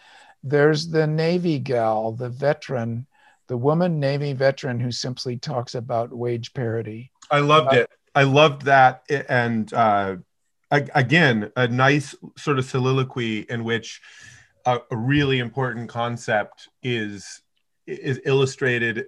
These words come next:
Speaker 2: in an accessible way. Yeah. It's a
Speaker 1: Yeah. It, it was the fu-, the form of the book gave me soliloquies.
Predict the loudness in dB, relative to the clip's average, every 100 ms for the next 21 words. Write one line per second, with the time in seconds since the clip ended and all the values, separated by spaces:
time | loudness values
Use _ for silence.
0 | -4 -4 -4 -6 -2 -2 -2 -6 -6 -4
1 | -4 -4 -8 _ _ _ -6 -2 0 0
2 | -6 -12 -6 -4 -4 -6 _ _ _ _
3 | _ -14 -8 2 4 2 -4 _ _ -20
4 | -18 -2 2 2 2 4 6 4 0 -4
5 | 2 2 4 4 4 2 0 6 6 8
6 | 6 2 4 6 6 4 4 4 2 -2
7 | 4 6 6 2 -4 -10 -14